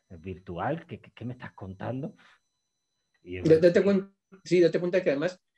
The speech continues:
Speaker 2: eh, la vida va por delante de nosotros. Entonces, <laughs> claro, el problema es que nosotros tenemos que irnos adaptando a la vida.
Speaker 1: Ujú.
Speaker 2: Y todas estas nuevas tecnologías están yendo muy por delante co-, por, de nosotros. Lo que tenemos que hacer de alguna manera es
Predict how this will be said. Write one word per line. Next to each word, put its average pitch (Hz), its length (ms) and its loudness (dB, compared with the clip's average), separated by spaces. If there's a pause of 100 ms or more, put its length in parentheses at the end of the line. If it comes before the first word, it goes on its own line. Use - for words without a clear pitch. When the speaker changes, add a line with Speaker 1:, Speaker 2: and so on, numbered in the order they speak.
(280)
Speaker 2:
eh, 147 80 -4
la 135 120 0
vida 160 300 0
va 156 460 0
por 139 140 -2
delante 135 280 -6
de 131 60 -6
nosotros. 123 520 -10 (680)
Entonces, 147 360 0
<laughs> - 60 -10
claro, 170 320 4
el 147 80 0
problema 143 320 -2
es 175 80 -4
que 185 80 -6
nosotros 165 320 -4
tenemos 165 320 -2
que 214 100 -12
irnos 208 240 -2
adaptando 156 520 2
a - 20 4
la 120 80 0
vida. 160 340 2 (160)
Speaker 1:
Ujú. 101 220 -12
Speaker 2:
Y 151 360 -2
todas 175 260 0
estas 185 200 -2
nuevas 180 220 4
tecnologías 170 560 0
están 156 240 -6
yendo 170 220 2
muy 175 240 4
por 185 180 2
delante 143 340 -6
co-, - 360 -14
por, 135 240 -6
de 139 180 -4
nosotros. 127 600 -8
Lo 143 120 -4
que 147 140 2
tenemos 190 320 6
que 220 80 2
hacer 208 240 4
de 214 60 4
alguna 202 200 4
manera 196 220 2
es 202 200 -4